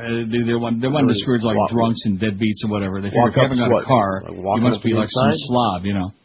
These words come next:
Speaker 2: I never heard
Speaker 1: But
Speaker 2: of
Speaker 1: it'd be
Speaker 2: such
Speaker 1: like
Speaker 2: thing.
Speaker 1: do a, walking up to the, uh, drive-in window and saying, "Oh, well, you're not in the car. We're gonna charge an extra ten bucks."
Speaker 2: Mm-hmm.
Speaker 1: Well, I mean, what, what is that?
Speaker 2: Stupid.
Speaker 1: They, it's a, it's a phantom charge.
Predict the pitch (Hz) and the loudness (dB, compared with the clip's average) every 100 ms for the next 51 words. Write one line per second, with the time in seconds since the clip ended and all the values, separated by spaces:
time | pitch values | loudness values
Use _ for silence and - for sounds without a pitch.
0 | _ - - - 107 107 95 85 160 214 | _ -20 -20 -10 -4 -2 -4 -6 -4 -2
1 | 208 190 180 208 190 165 170 156 175 190 | 0 0 0 0 0 0 -2 0 0 0
2 | 180 170 160 143 139 135 127 127 123 139 | -2 -4 -2 -2 0 0 0 -2 -2 0
3 | 185 196 143 120 110 113 127 131 - 147 | 2 2 2 2 2 0 0 -4 -10 -8
4 | 135 160 147 160 160 160 165 220 202 156 | -4 -2 0 0 0 0 0 0 -2 0
5 | 196 180 139 139 - 151 127 135 123 117 | 2 2 2 -2 0 0 0 0 -2 -2
6 | 120 107 98 85 - - - 101 95 101 | 0 2 0 -4 -8 -20 -12 -6 -4 -4
7 | 98 _ _ _ _ _ _ _ 165 165 | -8 _ _ _ _ _ _ _ -4 -2
8 | 180 180 226 254 269 226 285 330 107 - | -2 -2 -2 0 0 0 0 2 -2 -6
9 | _ _ _ _ _ _ _ - 110 113 | _ _ _ _ _ _ _ -6 -4 -2
10 | 151 202 202 202 202 202 185 170 175 185 | -2 -4 -4 -4 0 0 0 -4 -6 0
11 | 185 165 - - 202 214 208 196 190 - | 0 0 -2 2 4 4 2 0 -2 -8
12 | - 180 160 120 101 | -2 2 4 4 0